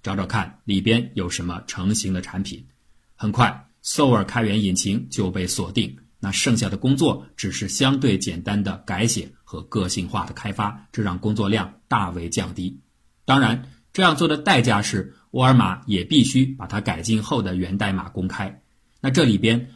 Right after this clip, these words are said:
难道不担心商业代码的安全性和保护问题吗？不用担心，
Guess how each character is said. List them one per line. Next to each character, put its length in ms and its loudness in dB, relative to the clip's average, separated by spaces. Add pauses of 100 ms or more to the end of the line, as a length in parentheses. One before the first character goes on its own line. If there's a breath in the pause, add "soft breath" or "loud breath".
(100)
难 240 2
道 160 6
不 160 0
担 180 2
心 320 2
商 300 2
业 180 4
代 200 0
码 200 -2
的 180 -6 (100)
安 140 2
全 220 0
性 220 0
和 140 -6
保 260 -6
护 200 0
问 140 2
题 200 -2
吗？ 260 -2 (400)
不 80 -4
用 160 -2
担 160 -2
心， 340 -4